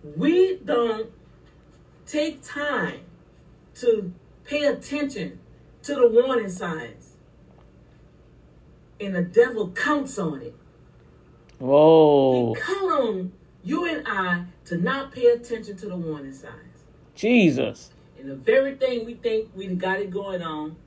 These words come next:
Speaker 1: boom shakalaka. He didn't entrap you. If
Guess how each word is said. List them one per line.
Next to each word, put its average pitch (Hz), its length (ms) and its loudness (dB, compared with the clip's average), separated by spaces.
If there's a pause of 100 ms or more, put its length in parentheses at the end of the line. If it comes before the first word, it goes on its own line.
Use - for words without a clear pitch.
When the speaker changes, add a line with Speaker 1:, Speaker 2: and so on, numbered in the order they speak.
(180)
Speaker 1:
boom 240 300 0
shakalaka. 208 840 -8 (680)
He 220 140 -8
didn't 180 200 -4
entrap 214 640 -6
you. 147 240 -14 (440)
If - 160 -10